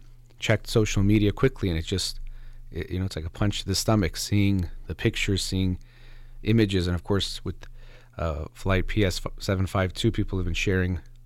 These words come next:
videos, and you see the victims, and some of them children. It just, it, it's so painful.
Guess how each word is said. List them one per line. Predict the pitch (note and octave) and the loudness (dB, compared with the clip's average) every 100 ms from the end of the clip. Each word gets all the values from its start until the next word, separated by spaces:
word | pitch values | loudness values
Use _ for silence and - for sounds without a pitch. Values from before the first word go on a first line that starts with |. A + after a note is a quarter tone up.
| - | 0
videos, | G#2+ G#2+ G#2+ G2 F#2 | 2 6 6 4 0
and | F2 E2+ | -2 -2
you | |
see | D#2+ - F#2+ F2+ - - - - - | 0 2 2 2 -2 -6 -8 -8 -4
the | F2 | 2
victims, | A2+ - - G2+ D#2+ | 2 2 4 4 2
and | D#2 | 0
some | G2+ | 0
of | F#2 | 2
them | F2 | 2
children. | - B2 A#2+ G#2+ F#2+ | 2 2 4 4 2
It | |
just, | F2 F#2 - - - - - - E2+ | 0 -2 -2 -6 -10 -12 -12 -14 -10
it, | F2+ - G#2+ - | -8 -2 0 0
it's | G2 - - - - - - - - | 0 -2 -6 -10 -14 -14 -14 -14 -12
so | - A#2 | 4 4
painful. | - G2 E2+ - D2 | 6 2 2 -2 -8